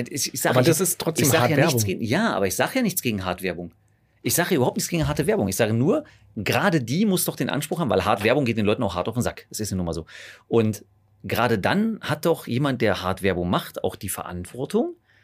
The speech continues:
Speaker 1: einen Weg zu finden, wie den Leuten vielleicht nicht so sehr auf den Sack geht. Und in meinen Augen ist das nicht dreißig Sekunden auf was verschwenden, was keiner sehen will, sondern eher vielleicht vier mal fünf Sekunden, die kriegt jeder irgendwie hin.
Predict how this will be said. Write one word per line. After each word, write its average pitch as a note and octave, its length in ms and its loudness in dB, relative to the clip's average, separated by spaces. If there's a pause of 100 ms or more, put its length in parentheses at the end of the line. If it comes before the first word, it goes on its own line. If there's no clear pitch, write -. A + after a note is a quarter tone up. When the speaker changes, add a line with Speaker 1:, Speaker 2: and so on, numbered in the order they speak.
(300)
Speaker 1:
einen G2+ 140 0
Weg C#3+ 180 0
zu F3 100 2
finden, D#3 200 0
wie C#3+ 60 2
den C3+ 100 0
Leuten C#3 200 0
vielleicht A2+ 240 -2
nicht G3 160 0
so A2 100 2
sehr F2+ 120 2
auf E2 60 -2
den F#2 80 -4
Sack E2+ 140 -2
geht. F#2 160 -6
Und G#2+ 120 -2
in G#2 100 2
meinen B2+ 240 2
Augen F3 160 2
ist E3 160 0
das D#3+ 160 0
nicht - 320 -2 (280)
dreißig C#3+ 360 0
Sekunden D3 340 0
auf A#2 140 0
was A#2+ 140 0
verschwenden, A#2 440 0
was A2 120 -4
keiner G2+ 220 2
sehen A2+ 200 2
will, G3+ 120 2
sondern G#2 240 2
eher C#3+ 180 4
vielleicht D#3 340 0
vier C#3 240 -2
mal A2+ 160 2
fünf G3+ 260 0
Sekunden, D3+ 460 0 (340)
die B2+ 80 0
kriegt D#3 280 0
jeder C3 180 4
irgendwie G#2+ 280 2
hin. D#3+ 280 2